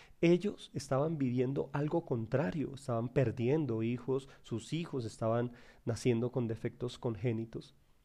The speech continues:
Y ellos dijeron: "No estamos bajo la bendición". El versículo dos y tres dice: "Bendito serás en el campo".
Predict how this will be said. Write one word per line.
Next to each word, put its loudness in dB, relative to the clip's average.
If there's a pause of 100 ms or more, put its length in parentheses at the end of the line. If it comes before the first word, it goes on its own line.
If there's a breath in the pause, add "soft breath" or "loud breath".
(160)
Y 2
ellos 2
dijeron: 0
"No 4
estamos 4
bajo -4
la 0
bendición". -6 (440 soft breath)
El -4
versículo 4
dos 4
y 0
tres 2
dice: 2
"Bendito 0
serás -2
en 0
el -2
campo". -2